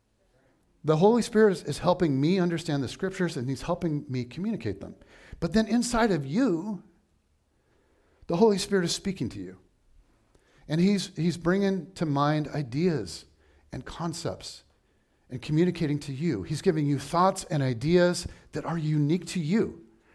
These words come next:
Thoughts and ideas personalized, like, customized to you. I mean, you look and you go, "Well, this seems like a simple gathering of people," but, but inside of this room, inside you, something extraordinary is happening.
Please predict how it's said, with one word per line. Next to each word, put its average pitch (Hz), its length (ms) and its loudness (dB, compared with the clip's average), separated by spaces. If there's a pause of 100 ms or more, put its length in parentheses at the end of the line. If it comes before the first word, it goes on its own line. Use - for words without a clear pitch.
(360)
Thoughts 180 340 4
and 233 80 2
ideas 156 440 4
personalized, 143 840 2
like, 135 200 0
customized 131 1000 0 (800)
to 160 120 -6
you. 170 360 0 (920)
I 165 40 2
mean, 196 120 8
you 185 120 8
look 226 180 6
and 180 100 6
you 165 60 6
go, 156 140 8
"Well, 165 80 6
this 233 140 2
seems 165 240 2
like 123 140 2
a 113 60 0
simple 117 600 -4 (380)
gathering 117 400 2
of 110 100 -4
people," 131 280 -2
but, 151 280 -2
but 175 160 4
inside 233 400 2
of 180 120 2
this 156 220 -2
room, 185 160 0
inside 156 440 0
you, 160 380 2 (260)
something 254 400 2
extraordinary 160 760 2
is 135 120 -4
happening. 151 400 -2